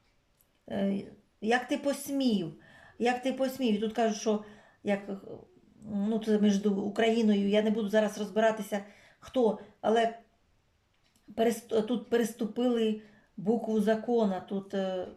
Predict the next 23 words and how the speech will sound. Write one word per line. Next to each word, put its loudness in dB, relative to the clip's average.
пішли -2
не 2
по 0
правилам. -2
Тобто 0
повинно 2
бути 0
так, -2
а 0
воно 0
пішло -6
по-дру-, -2
по-іншому. -4
І -2
це, 2
кажу, 0
що, -4
що -2
ж -6
стосується -2
зброї, 2
е, -2
зброї 0